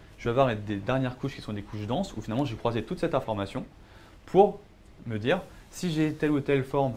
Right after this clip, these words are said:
présente dans mon image, alors c'est plutôt lié à l'action, euh, flap. Si j'ai telle ou telle forme dans mon image, je vais plutôt faire non flap. Pour ceux qui connaissent un petit peu le réseau de neurones par convolution, vous êtes habitués à voir que entre les couches de convolution, on va avoir une, euh, une, euh, une phase qu'on dit, qu'on dit de pooling, c'est-à-dire on va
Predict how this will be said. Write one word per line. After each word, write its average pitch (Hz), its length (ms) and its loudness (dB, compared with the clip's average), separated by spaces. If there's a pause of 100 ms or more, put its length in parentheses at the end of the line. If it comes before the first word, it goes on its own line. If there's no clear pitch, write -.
(140)
présente 127 220 0
dans 120 80 -2
mon 110 120 -2
image, 117 360 -2
alors 127 260 2
c'est 107 120 -8
plutôt 117 400 -4 (100)
lié 113 160 -2
à 113 80 2
l'action, 117 400 -2 (180)
euh, 95 80 -4
flap. 127 300 -2
Si - 200 -6
j'ai 117 140 -2
telle 117 140 0
ou 110 60 -2
telle 104 160 -2
forme 107 180 -2
dans 101 60 -6
mon 95 100 -6
image, 120 280 -4
je - 120 -16
vais - 80 -18
plutôt 98 220 -12
faire 127 220 -2 (380)
non 135 120 0
flap. - 220 -2 (1200)
Pour 123 140 -2
ceux 185 100 0
qui 165 100 -2
connaissent 170 240 2
un 143 80 -2
petit - 140 -8
peu 156 100 -2
le 135 160 4
réseau 117 200 0
de 131 40 0
neurones 135 220 0
par 120 120 -2
convolution, 120 680 -2
vous 107 120 -8
êtes 113 140 -4
habitués 117 240 -4
à 147 60 2
voir 151 240 2
que 113 240 -2 (220)
entre 139 260 2
les 123 160 2
couches 143 240 -2
de 113 100 -4
convolution, 113 460 -4
on 143 40 -2
va 110 140 0
avoir 113 200 -2
une, 113 220 -6
euh, 98 300 -4 (680)
une, 101 140 -4
euh, 95 320 0
une 98 120 -4
phase 160 180 2
qu'on 123 120 -6
dit, 117 240 -4
qu'on 113 160 -6
dit 143 100 -2
de 113 80 -2
pooling, 110 380 -4
c'est-à-dire 117 360 0
on 113 80 -4
va 110 280 2